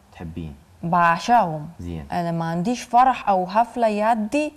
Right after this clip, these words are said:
Speaker 2: من غير أم كلثوم أو عبد الحليم.
Speaker 1: والأغاني الخ-،
Speaker 2: بعشقهم.
Speaker 1: والأغاني الخليجية؟
Speaker 2: طبعًا عراقي بحب أكتر شيء.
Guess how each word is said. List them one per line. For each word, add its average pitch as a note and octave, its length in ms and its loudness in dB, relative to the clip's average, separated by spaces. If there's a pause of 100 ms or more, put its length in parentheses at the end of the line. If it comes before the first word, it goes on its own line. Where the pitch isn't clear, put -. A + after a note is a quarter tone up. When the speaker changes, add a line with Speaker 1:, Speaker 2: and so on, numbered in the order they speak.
(380)
Speaker 2:
من F#3 180 0
غير A3 240 0
أم G#3 100 2
كلثوم G3 480 0
أو G3+ 160 2
عبد F#3+ 220 -2
الحليم. F3+ 500 -12 (240)
Speaker 1:
والأغاني G#2+ 360 -2
الخ-، G#2 160 -8
Speaker 2:
بعشقهم. F#2 220 -8
Speaker 1:
والأغاني G2 400 -6
الخليجية؟ E2+ 560 -10 (800)
Speaker 2:
طبعًا F#3 320 -4
عراقي F#3 360 -8
بحب F3+ 400 -10
أكتر - 340 -12
شيء. - 280 -18